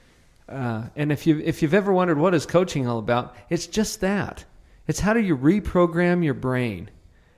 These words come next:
How do you get yourself to think in a different way in order to manifest different results in your life? And it's absolutely possible. And when you understand how this mind of yours works, it gives you so much more control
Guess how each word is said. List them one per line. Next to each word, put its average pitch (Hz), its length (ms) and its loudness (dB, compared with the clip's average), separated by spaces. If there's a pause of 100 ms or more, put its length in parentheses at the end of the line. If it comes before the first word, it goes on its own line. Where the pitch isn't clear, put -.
How 185 140 0
do 214 100 2
you 208 120 2
get 165 200 0
yourself 151 400 0
to 131 100 2
think 202 460 -2
in 139 100 2
a 123 60 0
different 147 480 -2
way 123 500 -6 (360)
in 147 100 -2
order 143 220 2
to 127 80 -2
manifest 127 560 -2
different 131 340 -4
results 139 500 0
in 123 160 0
your 98 140 -8
life? 76 440 -14 (580)
And 143 80 2
it's 135 120 -6
absolutely 156 580 2
possible. 151 520 -2
And 123 100 -2
when 165 140 0
you 160 80 -2
understand 180 640 -2
how 151 200 0
this 139 220 0
mind 160 640 2
of 127 180 -2
yours 143 400 0
works, 120 640 -4 (560)
it 151 120 0
gives 143 240 2
you 143 80 2
so - 380 -2
much 185 240 -4
more 151 160 -2
control 117 800 -6